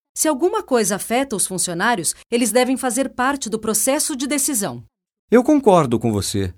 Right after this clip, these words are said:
Speaker 2: Pretendo fazer exatamente isso e espero que os diretores concordem.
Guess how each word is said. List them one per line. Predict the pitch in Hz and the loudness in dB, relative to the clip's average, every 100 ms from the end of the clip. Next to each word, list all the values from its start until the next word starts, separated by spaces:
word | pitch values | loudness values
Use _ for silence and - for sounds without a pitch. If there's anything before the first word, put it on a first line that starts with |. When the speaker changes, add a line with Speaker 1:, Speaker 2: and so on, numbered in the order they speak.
| - | 0
Speaker 2:
Pretendo | 165 156 196 180 | 2 4 2 2
fazer | 165 127 160 | 2 4 6
exatamente | 131 190 170 151 - 110 | 6 4 4 2 2 0
isso | 95 - 76 | 0 -4 -8
e | |
espero | 98 - 123 131 131 | -6 0 2 2 2
que | 139 | 2
os | 107 | 2
diretores | 95 185 143 151 156 147 | 4 4 4 0 0 0
concordem. | 151 117 104 71 65 | 0 0 -2 -4 -10